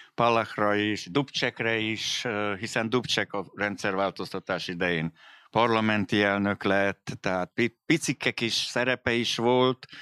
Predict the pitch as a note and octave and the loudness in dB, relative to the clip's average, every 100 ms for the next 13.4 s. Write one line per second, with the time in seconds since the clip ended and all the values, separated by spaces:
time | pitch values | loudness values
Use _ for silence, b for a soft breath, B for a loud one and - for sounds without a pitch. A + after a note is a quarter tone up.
0 | B B B B B - C3+ D3 - G#3+ | B B B B B -4 -2 0 2 2
1 | F3+ D3+ D3+ F3+ E3 - F3 C#3+ - D#3 | 2 2 2 2 2 2 0 2 0 2
2 | D3+ C#3+ - C#3+ C3+ B2+ B2 D3 G3 D#3 | 2 0 0 2 2 0 0 2 2 2
3 | C#3 D3+ C3 C3+ B2+ C3 B2+ B2 - C3 | 2 4 6 4 4 2 2 2 0 0
4 | B2 C3 A#2 - B2+ - A#2+ A2+ - F4 | 0 0 -2 -2 -2 0 -2 -2 -6 -2
5 | G#3 D#3+ - C3 B2 A#2 - A2+ A#2+ B2 | 2 2 2 2 2 2 0 2 2 4
6 | A#2+ A#2 A2+ A2+ A2 A#2+ B2 - A#2 A2 | 2 2 2 0 0 2 2 0 -2 0
7 | G#2 C3 - A#2 A#2 A2+ A2+ G#2+ - A#2+ | 2 2 0 0 0 2 0 -2 -4 0
8 | A2+ G#2+ B B - E3 D#3 C3+ B2+ - | 0 -2 B B 2 4 4 4 4 0
9 | - - C3 B2 C3+ - B2 F3 D#3+ C#3+ | -2 2 2 4 2 0 0 2 2 2
10 | B2 B2 B2 A#2+ A#2 - A2 A#2 A#2+ A2+ | 4 2 4 4 2 2 2 2 2 2
11 | A2 G#2+ A2 G#2+ - C3+ C3 A#2 A2+ G#2 | 2 2 2 0 0 2 4 4 2 2
12 | G2 D3 - A2 G#2+ G2+ G#2 G2+ A2+ B2 | 2 2 2 2 2 2 0 0 2 2
13 | C3 D3+ D3 C#3 | 2 0 0 -2